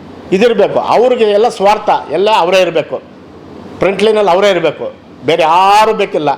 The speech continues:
ಅದು ಅಂದ್ಕೊಂಡಿದ್ದೆ ನಾನು ಬ-, ನಾನು ಬಂದ್ಬಿಟ್ರೆ ಎಲ್ಲ ಓಟ್ಗಳು ಹಾಕ್ಬಿಡ್ತಾರೆ ಅಂತ. ಅದು ಎಮ್ ಎಲ್ ಎಲ್ಲಿ ತೋರಿಸಿದ್ದಾರೆ ತಾಲೂಕು ಜನ, ಇವಾಗ ಎಂ ಪಿ ಯಲ್ಲೂ ತೋರಿಸಿದ್ದಾರೆ. ಇಲ್ಲಿ ನಾವು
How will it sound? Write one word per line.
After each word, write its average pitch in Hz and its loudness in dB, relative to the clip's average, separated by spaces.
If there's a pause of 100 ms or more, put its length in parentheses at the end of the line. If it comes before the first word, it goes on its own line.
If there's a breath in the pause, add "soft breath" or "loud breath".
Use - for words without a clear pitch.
(280 loud breath)
ಅದು 147 -2
ಅಂದ್ಕೊಂಡಿದ್ದೆ 233 0
ನಾನು 208 0
ಬ-, 185 -2
ನಾನು 196 -2
ಬಂದ್ಬಿಟ್ರೆ 208 -2
ಎಲ್ಲ 196 0
ಓಟ್ಗಳು 185 -2
ಹಾಕ್ಬಿಡ್ತಾರೆ 147 -4
ಅಂತ. 107 -10 (480)
ಅದು 175 2
ಎಮ್ 170 0
ಎಲ್ 196 0
ಎಲ್ಲಿ 214 2
ತೋರಿಸಿದ್ದಾರೆ 175 -2
ತಾಲೂಕು 147 -2
ಜನ, 151 -2 (460 loud breath)
ಇವಾಗ 147 0
ಎಂ 135 0
ಪಿ 156 -2
ಯಲ್ಲೂ 196 2
ತೋರಿಸಿದ್ದಾರೆ. 139 -2 (1800)
ಇಲ್ಲಿ 202 2
ನಾವು 202 0